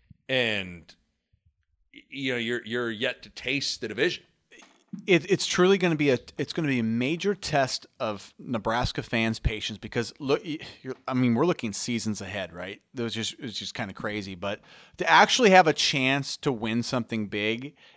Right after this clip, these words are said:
Speaker 2: is probably not coming till twenty twenty-one or twenty twenty-two.
Speaker 1: Mm-hmm.
Speaker 2: So Martinez as a senior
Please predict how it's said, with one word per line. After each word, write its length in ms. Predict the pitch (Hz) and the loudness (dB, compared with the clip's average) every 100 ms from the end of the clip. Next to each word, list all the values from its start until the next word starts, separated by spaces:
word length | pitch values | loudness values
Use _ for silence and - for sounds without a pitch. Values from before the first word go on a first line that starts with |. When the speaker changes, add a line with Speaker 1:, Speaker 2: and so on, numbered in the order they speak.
| - | -14
Speaker 2:
is 100 | - | -4
probably 480 | - 127 135 135 139 | 4 8 8 8 4
not 220 | 131 127 | 2 0
coming 300 | - 113 113 | -4 -4 -2
till 160 | 110 104 | -4 -8
twenty 320 | - 120 117 | -8 -8 -8
twenty-one 480 | - 117 104 104 104 | -6 -8 -6 -8 -8
or 80 | 101 | -10
twenty 300 | - 101 98 | -14 -14 -14
twenty-two. 520 | - 101 98 101 - | -12 -12 -12 -16 -14
Speaker 1:
Mm-hmm. 360 | 120 120 131 160 - - | -12 -10 -8 -8 -12 -6
Speaker 2:
So 160 | - 143 | 0 4
Martinez 560 | 139 - 156 160 170 | 4 4 0 2 0
as 120 | 151 | -2
a 100 | 156 | -6
senior 640 | 151 - 185 160 147 147 | -6 -2 0 0 -2 -4